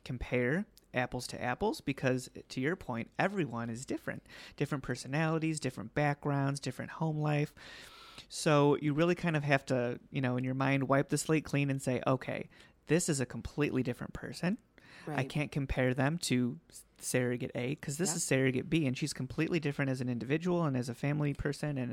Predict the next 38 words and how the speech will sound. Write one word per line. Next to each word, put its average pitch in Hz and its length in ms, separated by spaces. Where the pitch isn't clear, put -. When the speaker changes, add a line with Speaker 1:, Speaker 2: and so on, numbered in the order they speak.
Speaker 1:
a, - 100
as 127 100
a 120 60
mother." 147 320
So 127 380
Speaker 2:
It's - 120
like 320 160
meeting 202 360
someone 175 420
new 160 160
and, 151 200
and 147 140
starting 151 360
a 147 60
new 143 480
long-term 135 420
relationship. - 680
And - 120
comparing 170 480
them 175 160
to 156 120
your 147 200
old 151 400
partner 170 560
is 151 400
just - 340
tragic. - 580
It's 151 140
a 156 60
great 143 420
way 165 300
to 156 120
cause 151 320
a 151 60
bad 135 240
relationship. 135 600
Speaker 1:
<laughs> - 160
Yes. - 320